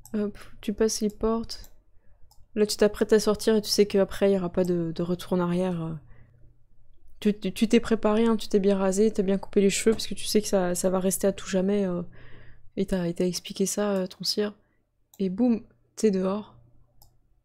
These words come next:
Tu fais quelques pas et, euh, devant une boutique, euh, une ombre t'attaque. Attends, mince. Hop. Devant une boutique, euh, où le, le marchand n'était pas là à ce moment-là, euh,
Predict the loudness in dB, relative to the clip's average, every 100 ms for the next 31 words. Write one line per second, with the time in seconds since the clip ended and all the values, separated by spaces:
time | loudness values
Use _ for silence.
0 | -18 -14 0 2 4 4 4 4 2 0
1 | -2 0 0 0 -2 -6 -10 -8 -4 2
2 | 6 6 2 0 -4 0 0 0 -2 -8
3 | -6 0 2 4 2 -2 -2 -4 -6 -12
4 | -20 -20 _ -20 -14 -10 -8 -8 -10 -14
5 | -20 _ -16 -16 -14 -20 -20 -20 -20 _
6 | _ _ _ _ _ _ _ _ _ _
7 | _ _ _ -8 -2 -2 -2 -8 -12 -8
8 | -6 -4 -6 -10 -18 _ -20 -20 _ -20
9 | _ -2 2 4 2 2 0 -2 -4 0
10 | 0 -2 -6 -4 -4 -4 -4 -4 -4 -6
11 | -8